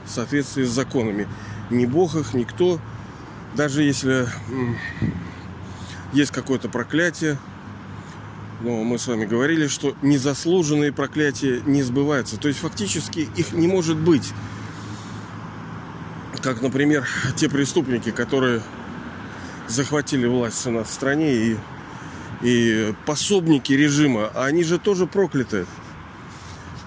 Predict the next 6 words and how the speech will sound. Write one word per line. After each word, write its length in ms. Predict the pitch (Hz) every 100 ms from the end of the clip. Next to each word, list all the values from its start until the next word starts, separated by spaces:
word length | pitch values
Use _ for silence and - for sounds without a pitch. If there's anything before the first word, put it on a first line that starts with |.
| - - - - - - - - -
Но 420 | 120 131 151 139 135 - - - - 123 120 - - - - - - - - - -
если, 360 | - 165 156 156
допустим, 500 | 147 143 170 - 127
кто-то 300 | - 165 143
их 100 | 127
проклинает, 640 | - 135 147 147 135 107